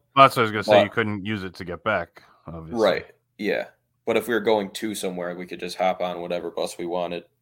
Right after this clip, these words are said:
Speaker 1: Yeah.
Speaker 2: to go there. But I liked, uh, you know, its proximity to Disney Springs,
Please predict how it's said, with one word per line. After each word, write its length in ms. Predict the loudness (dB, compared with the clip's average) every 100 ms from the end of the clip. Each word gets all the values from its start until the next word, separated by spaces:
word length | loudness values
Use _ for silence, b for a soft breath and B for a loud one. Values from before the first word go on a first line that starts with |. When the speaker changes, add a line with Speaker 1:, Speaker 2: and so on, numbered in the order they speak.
| _ _
Speaker 1:
Yeah. 160 | -10 -8
Speaker 2:
to 120 | -6
go 220 | -6 -6
there. 260 | -8 -12 -14 _ _ _ -20 -20 _ _ _ _ _ _ _ _ _ _ _ _ _ _ _ 6
But 100 | 8
I 60 |
liked, 340 | 8 6 2 0
uh, 300 | 2 2 0
you 100 | -2
know, 180 | -2 -2
its 140 | -2
proximity 680 | -4 0 0 0 -6 -4 -6
to 100 | -6
Disney 300 | -4 -6 -6
Springs, 680 | -10 -8 -6 -6 -8 -10